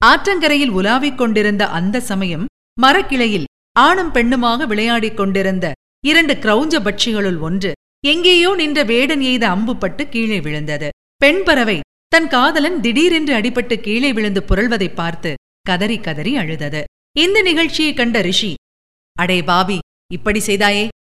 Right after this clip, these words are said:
நீ எவ்வளவு நாள் வாழ்ந்தாலும் இருக்க இடமின்றி அலையக்கடவாய்" என்று தன்னையும் அறியாமல் வேடனை சபித்து விட்டார். அடுத்த கணம், "இப்படி ஏன் செய்தேன்?" என்று எண்ணி எண்ணி வருத்தப்பட்டார்.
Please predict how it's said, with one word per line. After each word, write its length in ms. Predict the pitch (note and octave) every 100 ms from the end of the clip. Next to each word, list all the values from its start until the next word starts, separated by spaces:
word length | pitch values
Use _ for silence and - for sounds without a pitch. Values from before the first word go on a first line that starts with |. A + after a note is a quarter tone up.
| _ -
நீ 80 | F3
எவ்வளவு 360 | F3 F#3+ G3+
நாள் 200 | G3+ G3
வாழ்ந்தாலும் 560 | F#3 F#3 G3+ G3+ G#3 G#3+
இருக்க 260 | F#3+ - A3
இடமின்றி 440 | G#3 A3 A3+ C4
அலையக்கடவாய்" 920 | G#3+ G#3+ G#3+ G3+ F#3 E3 - _ - D#4
என்று 380 | E4+ C4+ A#3 -
தன்னையும் 460 | G3+ B3+ E4+ F4+
அறியாமல் 480 | D4 C4 B3+ B3+ F4+
வேடனை 360 | A#3 A3+ A3 G#3+
சபித்து 360 | E3+ E3+ E3+
விட்டார். 340 | D3+ - D#3 D3 _ _
அடுத்த 340 | A3+ C#4 - F4+
கணம், 260 | A3 F#3 C3+ _ -
"இப்படி 360 | D4 D4+ G4+ D#4+
ஏன் 140 | C#4+
செய்தேன்?" 400 | C#4 A#3+ A3 A3 A3 _ _ -
என்று 260 | G#3 G3 D#3
எண்ணி 300 | D#3+ G#3 A3
எண்ணி 220 | G3 A#3+
வருத்தப்பட்டார். 680 | E3 C3+ C#3+ - C#3 D3+